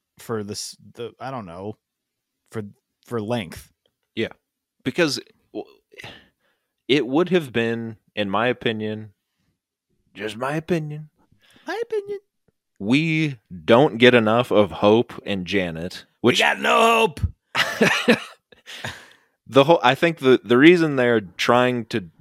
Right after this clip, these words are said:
Speaker 2: to do this, th-,
Speaker 1: Mm.
Speaker 2: they're trying to create tension between Hope and Janet
Speaker 1: Mm-hmm.
Speaker 2: because they have something from the other movies where, like, they like each other but also are mad at each other or whatever. And the,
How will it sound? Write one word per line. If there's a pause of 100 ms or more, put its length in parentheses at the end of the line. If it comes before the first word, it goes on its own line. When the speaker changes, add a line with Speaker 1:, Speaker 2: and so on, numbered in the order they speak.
(100)
Speaker 2:
to
do
this,
th-,
Speaker 1:
Mm.
Speaker 2:
they're
trying
to
create
tension
between
Hope (120)
and
Janet (260)
Speaker 1:
Mm-hmm.
Speaker 2:
because
they
have
something
from
the
other
movies
where, (280)
like, (160)
they (140)
like
each
other
but
also
are
mad
at
each
other
or
whatever. (680)
And
the,